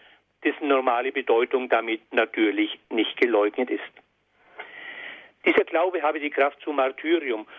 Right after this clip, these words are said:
und habe den Ordensleuten die Kraft gegeben, alles zu verlassen.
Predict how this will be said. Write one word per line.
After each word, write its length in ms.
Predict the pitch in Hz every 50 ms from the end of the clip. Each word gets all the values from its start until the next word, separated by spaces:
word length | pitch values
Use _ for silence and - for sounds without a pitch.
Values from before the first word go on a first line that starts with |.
| - -
und 140 | - 123 117
habe 180 | 120 123 123 131
den 160 | 127 127 147
Ordensleuten 760 | - 120 123 143 143 131 - - 123 120 127 123 131 127 123 - - - _ -
die 60 | 127
Kraft 360 | - 120 120 123 - - _
gegeben, 560 | - 143 135 - 127 123 127 127 - 131 123 - - - _ _
alles 320 | - 127 120 120 117 113 - - - - -
zu 80 | -
verlassen. 560 | - - 151 131 120 110 - - - - -